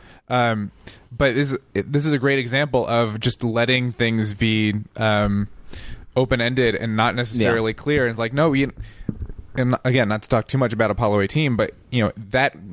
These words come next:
Speaker 1: that beat in Apollo eighteen, they would have felt ne-, necessity to, no, they very clearly this, you know, they did walk south all
Speaker 2: Right.
Speaker 1: day, and it's, it's the
Speaker 2: We've got it.
Speaker 1: supernatural arena
Speaker 2: Yeah.
Speaker 1: thing. Here, they,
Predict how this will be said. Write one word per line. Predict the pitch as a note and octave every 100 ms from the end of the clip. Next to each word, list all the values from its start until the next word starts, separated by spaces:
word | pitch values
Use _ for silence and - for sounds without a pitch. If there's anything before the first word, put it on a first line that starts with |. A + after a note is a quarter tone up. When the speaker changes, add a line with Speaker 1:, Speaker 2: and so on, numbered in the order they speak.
| - A#2 -
Speaker 1:
that | G#2 A#2+ C#3+ C3+ A#2+
beat | C#3+ -
in | C3
Apollo | C3+ C3 B2
eighteen, | A#2 B2 C3+ C3 F#2+
they | A#2+
would | B2 B2
have | A#2+ A#2+
felt | A#2 A2
ne-, | A2 G#2+ G#2+ -
necessity | A2+ A2 A2 G#2+ G2+ G#2
to, | G#2 F#2+ - - -
no, | C3+ D#3+ C3
they | B2+ C3 A2+ - - - - - -
very | D3+ D3
clearly | - F3+ D#3+ B2
this, | A2 - -
you | G2+ A2
know, | G2+
they | A2
did | C#3+ B2+
walk | A#2 -
south | G#2+ G2
all | G#2+
Speaker 2:
Right. | E2+
Speaker 1:
day, | F#2 F2+
and | G2
it's, | G2 F#2 -
it's | - G2+ G2 - -
the | A2+ G2+ F2+ - - -
Speaker 2:
We've |
got | A#2+
it. |
Speaker 1:
supernatural | C#3+ E3+ D3+ C3+ B2 B2+
arena | A#2 A2+ G#2 G2+
Speaker 2:
Yeah. | G#2 G2
Speaker 1:
thing. | F2 - - - - -
Here, | - D#3+ D#3+
they, | B2+ C3 C3+